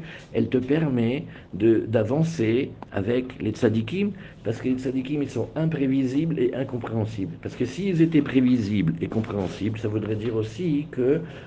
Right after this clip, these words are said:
on les a mis dans notre poche. Ça veut dire on s'est fabriqué des rabbanim qui, qui, qui caressent dans le sens du poil, ou qui disent comme nous on a envie. On peut s'en fabriquer, on se fabrique.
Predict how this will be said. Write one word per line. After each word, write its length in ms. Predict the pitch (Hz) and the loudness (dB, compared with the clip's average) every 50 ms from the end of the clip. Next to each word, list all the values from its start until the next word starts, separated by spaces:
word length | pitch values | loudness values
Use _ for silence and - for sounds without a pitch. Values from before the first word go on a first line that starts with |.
| - - - - | -18 -16 -8 -4
on 80 | 107 | -2
les 200 | 110 110 107 98 | -2 0 0 0
a 60 | 120 113 | 0 2
mis 420 | 123 139 151 175 170 143 147 160 165 - - - | 2 2 2 2 2 2 0 0 -2 -6 -8 -4
dans 80 | - 98 | 0 2
notre 260 | 120 127 127 127 - - | 2 2 2 0 -2 -4
poche. 420 | - 196 175 - - - - - - | -2 0 0 0 -2 -4 -6 -8 -8
Ça 80 | 92 | -4
veut 120 | 92 95 101 | -2 -2 0
dire 160 | 85 92 110 | 0 0 0
on 60 | 107 107 | 0 0
s'est 240 | - 113 107 - - - | 0 -2 -2 -2 -4 -4
fabriqué 760 | - - 131 117 120 131 147 160 165 165 170 180 175 170 170 - - - - - - | -2 -2 0 2 4 2 2 2 2 4 4 4 4 4 0 -2 -8 -16 -16 -8 -2
des 160 | - 107 120 | 2 2 2
rabbanim 480 | 123 117 120 123 120 113 110 107 104 98 | 4 4 4 4 4 4 4 2 0 -2
qui, 360 | 107 110 110 - 85 80 - - - | -6 -6 -6 -4 -4 -4 -6 -6 -4
qui, 300 | - 98 92 85 85 78 - - - - - - | -2 -2 0 0 0 -2 -4 -8 -14 -18 -18 -12
qui 220 | - - 90 87 82 | -8 -4 -4 -4 -4
caressent 420 | - - 80 90 98 98 95 - | -4 -4 -4 -2 -2 -2 -2 -4
dans 120 | 80 80 | -4 -4
le 120 | 87 90 87 | -2 -2 -4
sens 300 | 82 80 80 76 78 76 | -4 -6 -8 -8 -6 -4
du 160 | 76 90 101 | -2 -2 -2
poil, 640 | 101 - - 101 143 165 165 165 160 147 139 135 139 - - - - - | -4 -4 -4 -2 0 2 2 2 2 2 0 -2 -4 -8 -12 -16 -14 -12
ou 60 | - | -12
qui 160 | - - 92 | -10 -6 -4
disent 240 | 85 82 98 87 80 | -2 -2 -2 -2 -4
comme 240 | - 80 78 80 92 | -4 -2 0 2 4
nous 100 | 113 135 | 4 4
on 160 | 160 156 151 | 4 4 2
a 60 | 151 | 0
envie. 580 | 135 135 127 127 123 113 110 113 113 110 107 104 110 | 0 0 -2 -2 -2 -2 -2 -2 -2 -2 -2 -4 -6
On 60 | 110 | -8
peut 100 | 113 123 | -8 -8
s'en 160 | - - 160 | -4 -4 -2
fabriquer, 480 | 165 165 147 - 175 175 - 220 233 240 202 131 | -2 -2 -2 -2 -4 -4 -4 -4 -2 -2 -4 -4
on 40 | - | -4
se 120 | - 110 | -4 -4
fabrique. 360 | 98 - 117 131 185 - 262 | -2 -2 -2 -2 0 -2 -2